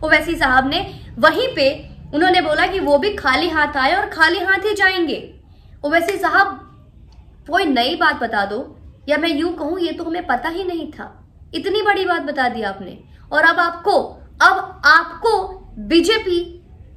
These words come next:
धमकी देगी? आपको? इतना बड़ा कौन हो गया जो आपको धमकी दे दे साहब? रिंकू शर्मा को जब कोई नहीं बचा सका तो आप तो आका हो।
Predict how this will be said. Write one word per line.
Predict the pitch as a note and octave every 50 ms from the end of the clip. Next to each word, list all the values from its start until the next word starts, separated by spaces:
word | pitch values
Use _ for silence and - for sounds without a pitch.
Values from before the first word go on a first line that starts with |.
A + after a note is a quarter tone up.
| - -
धमकी | G#3 G3 B3 D4 D4 D#4 D4+ F#4 G#4+ A4
देगी? | A4 G4+ F#4 D4 D#4 A#3 - - - - - - - - - -
आपको? | E4 F4+ F4 - - - A#4 G4 C#4 - - - - - - - - - - - - - - - - - - - - - - - - - - - - - - - - - - - - -
इतना | - - F#4 G4 G4
बड़ा | F#4+ F#4 F#4 F#4
कौन | F#4 F#4 E4+ F4 F4+ E4+
हो | E4+ D4 C#4+
गया | B3+ D4+ E4+ F4
जो | E4+ D#4+
आपको | C#4+ C4+ C4+ C4+ C4+ E4 D#4+
धमकी | A#3+ C#4 C#4 B3+ A#3+ D4 C4+
दे | B3 A#3
दे | A3+ A#3+
साहब? | A#3 - A3 G#3 A3+ C#4+ C#4+ D4+ - - - - - - - - - - - - - - - - - - - - - A3+
रिंकू | A3 C#4 D#4 D#4+ D4+ F#4+ F#4
शर्मा | - F4+ E4 D#4 D4+ E4+ F4
को | E4+ - - F4 F4
जब | - E4+ - F4 -
कोई | D#4+ E4 F4
नहीं | D4 C4+ B3 B3+ D#4+
बचा | C#4 C#4+ C4+ C4+ B3+ B3
सका | B3+ - A#3+ - A#3 A#3+ C#4 - - - - - -
तो | C#4+
आप | - A#3+ B3+ C#4+ D#4+ D#4+ - -
तो | D#4+ E4 D#4 C#4 - - - - -
आका | A#3 C4 C4+ - F#4
हो। | F4+ E4 C#4 B3